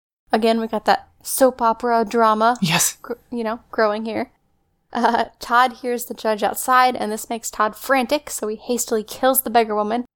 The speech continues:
Speaker 1: sending her body down the chute just before the judge bursts in.
Speaker 2: <laughs>
Speaker 1: Poor beggar woman.
Speaker 2: Ooh. <laughs>
Speaker 1: <laughs> Todd ass-,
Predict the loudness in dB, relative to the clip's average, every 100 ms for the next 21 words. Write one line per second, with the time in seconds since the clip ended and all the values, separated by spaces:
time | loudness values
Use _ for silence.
0 | _ -4 -2 -2 -4 0 0 0 -2 2
1 | 2 0 -4 -6 -4 -2 -2 -4 -4 -2
2 | 0 0 -2 -2 -4 -4 0 0 -2 _
3 | _ _ _ _ _ _ _ _ -6 -2
4 | 0 2 0 0 _ -4 -2 0 0 0
5 | 2 0 -4 -4 -4 0 0 2 2 2
6 | 2 0 _ _ _ -2 0 0 -4 -14